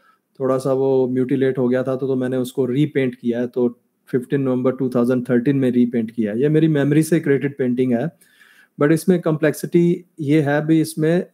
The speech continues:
जो lights आ रही हैं वो चार different साइड से आ रही हैं, तो वो memory से इमेजिन किया गया है। जैसे ऊपर से red आ रही है light,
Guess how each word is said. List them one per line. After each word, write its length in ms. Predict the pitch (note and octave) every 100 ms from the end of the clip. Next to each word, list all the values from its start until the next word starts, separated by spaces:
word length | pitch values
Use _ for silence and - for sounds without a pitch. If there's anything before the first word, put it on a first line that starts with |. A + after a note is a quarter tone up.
| _ C3+
जो 140 | C#3
lights 400 | B2 C#3 E3+ -
आ 80 | D3
रही 160 | C#3+
हैं 100 | C#3
वो 120 | D#3+ F3
चार 320 | C#3 C3 C#3+
different 360 | C#3 - D3+
साइड 220 | C#3 B2+ B2
से 140 | C#3+
आ 100 | A#2+
रही 200 | A#2 A#2
हैं, 200 | A2+ - _ _ _ _ _ -
तो 140 | C3
वो 240 | B2+ D#3 D#3+
memory 440 | D3+ C#3 D3 D#3
से 140 | D#3
इमेजिन 400 | D#3 C#3+ C3+ D3
किया 260 | C3+ C3+ C3+
गया 220 | B2 B2
है। 160 | B2 F3 - _ _ -
जैसे 220 | C3+ D#3+
ऊपर 240 | C#3+ D#3+
से 140 | D#3+ D#3+
red 240 | C3 C#3
आ 100 | C3+
रही 160 | A#2 A#2+
है 100 | A#2
light, 260 | A2+ C#3+